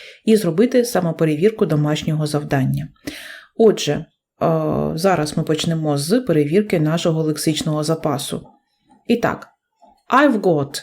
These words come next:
тобто ми можемо вже себе описати. Green, blue eyes, у мене сині очі, green eyes, зелені очі, brown eyes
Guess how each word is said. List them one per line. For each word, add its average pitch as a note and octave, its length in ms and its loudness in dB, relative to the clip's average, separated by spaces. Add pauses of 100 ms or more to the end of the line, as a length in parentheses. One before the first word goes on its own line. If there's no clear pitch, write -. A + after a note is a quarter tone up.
(140)
тобто F3 240 -2
ми A3+ 100 6
можемо G3+ 460 4
вже F3 140 -2
себе E3+ 280 0
описати. D#3 760 0 (680)
Green, G3 560 2
blue F3 420 4
eyes, G3+ 440 0 (340)
у F3+ 80 0
мене E3 320 2
сині E3 340 0
очі, A3+ 680 2
green G3+ 300 4
eyes, D3 520 -2 (180)
зелені E3 520 2
очі, G#3 520 2 (340)
brown G3 440 2
eyes C#3 560 -4